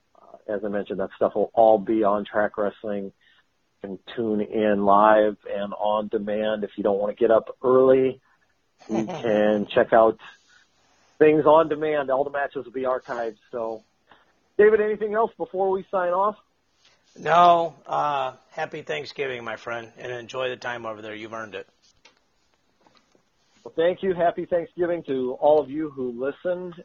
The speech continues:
Speaker 1: and thanks for giving us your time this week. We will be back next week. I'll be still in Poland, I think, when we record, or somewhere in between Poland and Cedar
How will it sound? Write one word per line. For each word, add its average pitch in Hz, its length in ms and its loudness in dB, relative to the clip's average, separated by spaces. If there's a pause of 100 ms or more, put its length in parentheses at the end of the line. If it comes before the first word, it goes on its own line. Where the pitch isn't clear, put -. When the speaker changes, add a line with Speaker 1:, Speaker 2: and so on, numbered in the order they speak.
Speaker 1:
and 107 380 -8
thanks 117 240 -2 (100)
for 113 300 -4 (480)
giving 135 220 4
us 131 140 4 (220)
your 123 280 -2
time 151 480 0
this 143 200 -4
week. 165 360 0
We 131 180 2
will 123 240 0
be 123 220 -2
back 123 400 2
next 127 240 -6
week. 139 320 0
I'll 117 140 2
be 123 340 -4 (160)
still 185 260 6
in 160 140 4
Poland, 160 420 4
I 143 80 4
think, 147 220 -6
when 143 180 -4
we 143 120 -4
record, 139 520 -4
or 120 140 -4 (100)
somewhere 139 480 -2
in 123 160 -6
between 127 420 -8
Poland 131 580 4 (600)
and 117 400 0
Cedar 123 260 0